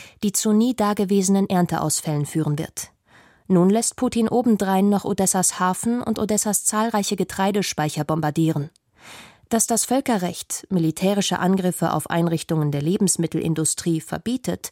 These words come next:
ist Putin egal. Bei ihm folgt ein spektakuläres Kriegsverbrechen dem nächsten, betont die Leipziger Volkszeitung. Die Frankfurter Allgemeine Zeitung erklärt:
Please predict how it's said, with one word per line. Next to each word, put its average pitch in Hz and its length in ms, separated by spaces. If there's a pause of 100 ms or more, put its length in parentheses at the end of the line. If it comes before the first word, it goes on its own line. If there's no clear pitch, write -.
(440)
ist - 180
Putin 185 320
egal. 165 420 (640)
Bei 208 100
ihm 262 160
folgt - 420
ein 240 200
spektakuläres 175 880
Kriegsverbrechen 175 840
dem 202 120
nächsten, 175 540 (380)
betont 226 580
die 214 80
Leipziger 185 500
Volkszeitung. 160 800 (2000)
Die 214 140
Frankfurter 240 640
Allgemeine 208 540
Zeitung 156 380
erklärt: 156 640